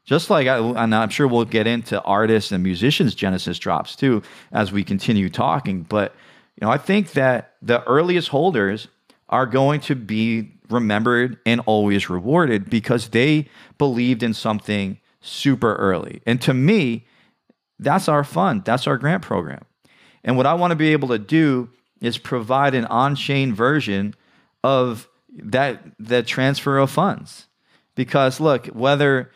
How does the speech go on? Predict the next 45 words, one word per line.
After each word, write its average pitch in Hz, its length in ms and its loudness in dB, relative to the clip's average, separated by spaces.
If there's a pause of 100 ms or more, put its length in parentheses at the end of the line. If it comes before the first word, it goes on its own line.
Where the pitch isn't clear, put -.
(160)
you 170 160 4
and 233 80 4
I, 120 340 2
you 139 120 -8
know, 127 100 -8 (220)
wh-, 151 320 2
whether 170 220 2
you 170 120 2
lived 151 160 2
through 135 120 0
Hurricane 135 440 0
Sandy 139 640 0
or 110 120 0
Irene, 143 640 0
or 107 240 2
you 104 140 -2
had 131 260 0
some 113 180 -6
wildfires 143 760 0
or 92 140 -6
mudslides, 147 520 0
wherever 139 240 0
you 196 120 0
live 180 180 -2
out 110 220 -2
there, 95 260 -10 (720)
um, 113 380 -10
a 127 60 -8
lot 160 180 2
of 190 120 -2 (540)
or 139 220 0
even, 185 280 4
obviously, 147 460 2
even 151 160 4
the 127 60 4
wars 143 340 2
that 107 120 0
are 95 60 -2
going 87 300 -8
on. 85 180 -6
Like, 110 200 -2
you're 127 200 0
doing 165 380 2
some 127 180 -4
donations, 107 760 -2